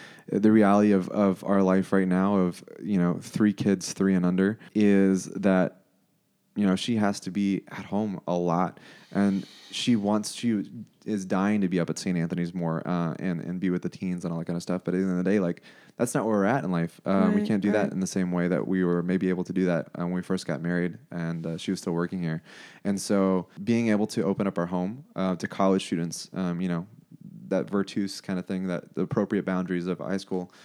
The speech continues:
Speaker 1: you have a little bit more flexibility with college students. And so
Speaker 2: Mm-hmm.
Speaker 1: she's gonna be an, what's called an affiliate, which means that I'll be the full-time missionary and she'll be a missionary that gets to lead Bi-, Bible studies and disciple, um, girls on campus,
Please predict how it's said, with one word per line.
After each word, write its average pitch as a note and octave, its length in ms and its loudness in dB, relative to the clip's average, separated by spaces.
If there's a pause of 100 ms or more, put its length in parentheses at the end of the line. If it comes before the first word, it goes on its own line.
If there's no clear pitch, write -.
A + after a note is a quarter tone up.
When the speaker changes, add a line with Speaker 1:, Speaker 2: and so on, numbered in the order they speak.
(120)
Speaker 1:
you G2+ 80 -2
have G2+ 80 2
a G#2 60 2
little G2+ 100 0
bit F#2 80 0
more F#2 140 -2
flexibility F#2 520 -2
with F2 120 -2
college F#2 260 0
students. F2+ 300 -6
And F#2+ 120 -4
so - 200 2
Speaker 2:
Mm-hmm. G#2+ 80 -2 (300)
Speaker 1:
she's B2 260 2
gonna A#2 160 2
be G#2+ 100 4
an, F#2+ 140 2
what's G2+ 160 -2
called G2+ 180 2
an F#2+ 80 2
affiliate, G#2+ 500 0
which - 220 -4
means G2 300 0
that F#2+ 160 4
I'll G2 100 4
be G#2 80 2
the G2 80 4
full-time F#2+ 360 -2
missionary F#2 340 -2
and F2+ 100 -4
she'll F#2 160 -2
be F#2+ 240 -2 (220)
a F#2 80 0
missionary G2+ 340 2
that F#2+ 140 2
gets - 260 -4
to F#2+ 460 0
lead G#2 280 0
Bi-, F#2+ 220 2
Bible G2 220 0
studies G2 320 0
and F#2+ 80 -2
disciple, F#2 640 -2
um, F2+ 300 -2
girls F#2+ 480 0 (360)
on G2+ 140 0
campus, G2 580 -2